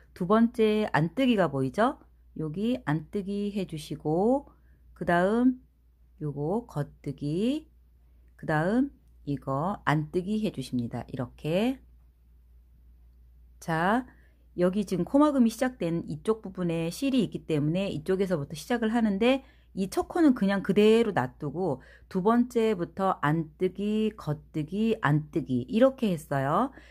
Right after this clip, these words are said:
그 다음에 여기는 이제 메리아스 뜨기를 할 거예요. 메리아스 뜨기는 그대로 우리 아까 맨 처음에 했던 겉뜨기 방식으로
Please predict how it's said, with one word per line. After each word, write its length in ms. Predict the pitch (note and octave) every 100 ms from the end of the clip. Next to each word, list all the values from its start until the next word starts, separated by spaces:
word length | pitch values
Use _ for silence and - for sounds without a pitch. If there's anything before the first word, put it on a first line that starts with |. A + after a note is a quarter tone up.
| -
그 140 | - F#3+
다음에 600 | A3 B3+ F3+ E3 E3+ -
여기는 360 | C#3+ F3 A3
이제 240 | E3+ C#3+ D3
메리아스 500 | B2 C#3+ G#3 A3+ -
뜨기를 320 | G3 E3+ D#3+
할 140 | G3+
거예요. 520 | - D3 B2+ C#3 C3+ B2 - - -
메리아스 360 | D3 G3+ G#3+
뜨기는 640 | - F3+ E3 D#3+ G#3+ D4+ - - _
그대로 920 | - F#3+ A#3 A#3+ B3 B3+ F#3+ B2 - _ _ _ _ _ _
우리 200 | F3+ G3
아까 280 | - D3 F#3+
맨 220 | C#3+ D#3
처음에 300 | D3+ A#3 A3
했던 480 | A#3 A#3+ G3+ G3+ G3+
겉뜨기 560 | - D3+ - B3 A3+ A#3
방식으로 800 | D#3 D3 D3+ C#3+ C3+ F3+ B3+